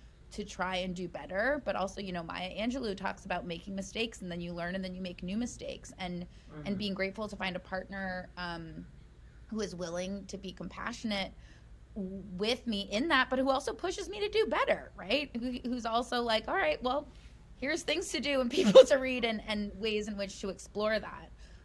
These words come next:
Speaker 1: Um, but I think it's a really real dynamic that, that Black people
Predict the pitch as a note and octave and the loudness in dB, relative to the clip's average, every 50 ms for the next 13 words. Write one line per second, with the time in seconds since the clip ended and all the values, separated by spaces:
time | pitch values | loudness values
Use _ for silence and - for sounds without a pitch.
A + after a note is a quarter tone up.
0 | - - A3+ A3 G#3+ G3+ F#3+ F3 F#3+ - - G3 G#3 A3 A3+ A#3+ C4 C#4+ - E4 | -2 4 6 6 6 6 4 0 -2 0 2 2 2 4 2 -2 -2 -2 -2 -2
1 | C4+ G3 F3+ F#3+ G#3 A3 A3 F3+ F3 F3+ F#3 F#3 G3 F#3+ G3 F#3+ F#3 F#3 F#3+ A3 | -2 2 2 0 2 0 -2 -4 -2 0 2 2 2 2 2 0 0 0 -2 0
2 | C#4 D4+ B3 A#3 - - F#3 F3+ F3 F3 F3+ F#3+ - - - - - - F#3 F3+ | 0 0 -2 -4 -6 -6 -4 -2 0 0 0 -2 -4 -6 -18 -18 -18 -12 -2 -2
3 | F#3+ F#3+ F#3 F#3 F#3 - - - - - - - - - - - - F3 F#3+ G3+ | 0 0 2 0 0 -2 -4 -10 -20 -20 -20 -20 -20 -20 -18 -16 -12 -8 -4 -4
4 | A#3 A#3 - - A3+ G#3+ F#3+ G#3 G3+ G3+ G#3 G#3+ A#3+ C#4+ D4 C#4 | -4 -6 -6 -8 -6 -6 -4 0 0 2 2 2 2 0 -2 -2